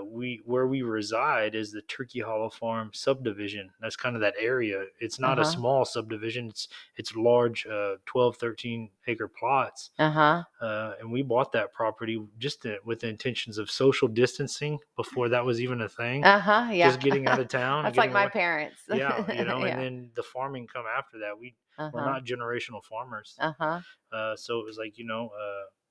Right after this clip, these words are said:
Speaker 1: let's, let's name it after our, our area or region, you know. Uh, so Turkey Hollow Farm is, so yeah, they used to raise lots and lots of turkeys, and they'd have turkey trots down through the streets, you know, a hundred years ago to get 'em to, to, uh,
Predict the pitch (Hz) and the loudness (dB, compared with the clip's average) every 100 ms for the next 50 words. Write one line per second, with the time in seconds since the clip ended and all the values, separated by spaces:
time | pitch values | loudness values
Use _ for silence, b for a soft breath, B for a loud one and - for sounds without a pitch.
0 | - 131 - - 113 135 - 123 143 117 | -16 -14 -14 -12 -10 -8 -4 -4 -2 -4
1 | _ _ - 127 - 110 107 98 107 101 | _ _ -6 -6 -4 -4 -4 -4 -4 -6
2 | - 117 123 113 101 104 107 127 123 101 | -4 -2 0 -2 -4 -4 -4 -4 -6 -10
3 | 101 104 107 107 101 101 98 110 110 - | -10 -8 -6 -8 -12 -14 -16 -16 -10 -8
4 | 120 123 110 110 110 - 110 117 117 104 | -4 -4 0 0 -2 -4 -6 -4 -6 -8
5 | - - - 123 123 135 127 139 - 135 | -12 -14 -10 -2 4 4 4 0 -2 -2
6 | 120 113 - _ - 104 117 131 120 - | 0 -2 -6 _ -18 -10 -2 2 2 0
7 | - 113 110 113 107 - 123 120 117 110 | -10 -14 -6 -6 -6 -10 -10 -8 -10 -6
8 | 127 135 123 - 143 135 - 120 117 - | -2 -2 -2 -4 -6 -6 -6 -2 -2 -4
9 | - B B B B 123 123 127 147 143 | -18 B B B B 0 2 2 0 -2
10 | - 160 156 127 - 117 117 127 123 123 | -2 0 0 0 -6 -4 -2 -2 0 2
11 | 143 135 117 117 113 - 117 117 127 123 | 2 2 0 0 -2 -6 -4 0 0 0
12 | - 117 113 110 98 - 117 107 107 104 | -6 -6 -4 -4 -8 -12 -12 -10 -8 -8